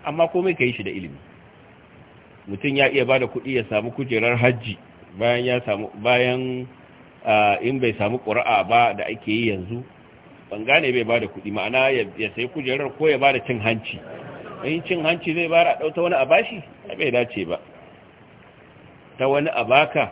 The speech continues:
wani ya cancanta a ɗauke tashi a baka, don ka ba da cin hanci, wannan bai dace ba. A, akwai wanda za su saya, su, su, su, su yi babakere, su, su kwa-, su, su, su saya da yawa, kai kuma ka saya a gunsu, wannan wani abu ne, shi dama ai sayarwa zai yi.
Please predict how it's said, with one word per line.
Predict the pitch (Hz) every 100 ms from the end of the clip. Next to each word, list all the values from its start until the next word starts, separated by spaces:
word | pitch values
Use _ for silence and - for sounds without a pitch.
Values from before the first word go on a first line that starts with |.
| - - - - 107
wani | 131 139
ya | 151
cancanta | 147 127 104 139 147 120
a | 87
ɗauke | 139 - 139
tashi | 143 147 -
a | 101
baka, | 135 139 113
don | 123
ka | 147 143
ba | 151
da | 127
cin | 131 127
hanci, | 139 143
wannan | 165 110
bai | 90
dace | 87 85 85
ba. | 69 - - - - - - - -
A, | 185 -
akwai | 151 190
wanda | 214 185 156
za | 170
su | 160 -
saya, | 127 139 143 - - - - - - -
su, | 110 - -
su, | 113 -
su, | 156 151
su | 143
yi | 156
babakere, | 160 135 113 107 139 139 143 135
su, | 110 -
su | -
kwa-, | - 143 - -
su, | - - -
su, | 113 -
su | 113 -
saya | 139 156
da | 127
yawa, | 123 120 - - - - -
kai | 139
kuma | 143 160
ka | 151 127
saya | 131 139
a |
gunsu, | 113 120 131
wannan | 180 165
wani | 127
abu | 135
ne, | 120
shi | 120
dama | 160 147 143
ai | -
sayarwa | 160 110
zai | 101
yi. | 87